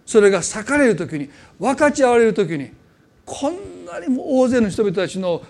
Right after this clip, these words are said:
空腹を満たすことができるんだ。こんな人生を生きたい」って、あの少年はあの日、心に誓ったんじゃないかなと思います。私ね、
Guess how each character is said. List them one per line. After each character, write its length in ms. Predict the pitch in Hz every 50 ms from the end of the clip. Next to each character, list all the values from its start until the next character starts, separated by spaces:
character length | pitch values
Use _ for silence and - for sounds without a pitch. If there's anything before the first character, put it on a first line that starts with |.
| - _
空 260 | - 226 202 175 156
腹 180 | - 202 190 180
を 100 | - - - - - -
満 120 | 185 196 170
た 120 | 214 175
す 80 | 160 -
こ 100 | 202 165
と 80 | 180
が 80 | 165 160
で 100 | 165 151
き 100 | - 180
る 80 | 170
ん 60 | 160 151
だ。 140 | 147 135 - - _ _ _ _ _ _ _ _ _ _ - - - _ - - - _ _ _ _ _ _ _ _ _ _ _ _ _ _ _ _ _
こ 180 | - - 285 302
ん 80 | 320
な 140 | 302 285 254
人 160 | 247 294 262 196
生 120 | - 202
を 60 | 175
生 60 | 165
き 40 | -
た 120 | - 180 156
い」 40 |
っ 20 | 123
て、 300 | - _ _ - 156 - - _
あ 60 | 196
の 80 | 190 180
少 200 | - - 180 180
年 120 | 175 175
は 160 | 170 165 247 226
あ 40 |
の 100 | 190 175
日、 200 | 160 175 170 170 - - _ - - _ _ _ _ _ _ _ _ _ _ _ _
心 320 | - 202 - - 185 170 160
に 100 | 151 -
誓 160 | - - 185
っ 40 | -
た 100 | - 151
ん 40 |
じ 40 | 143
ゃ 40 | 143
な 60 | 156
い 60 | 151
か 120 | 143 151 156
な 160 | 180 202 202
と 120 | 202 -
思 80 | 156 139
い 40 | 131
ま 60 | 120
す。 100 | - - - _ - - - - - - _ _
私 240 | - 190 170 156 143
ね、 260 | 180 208 226 - -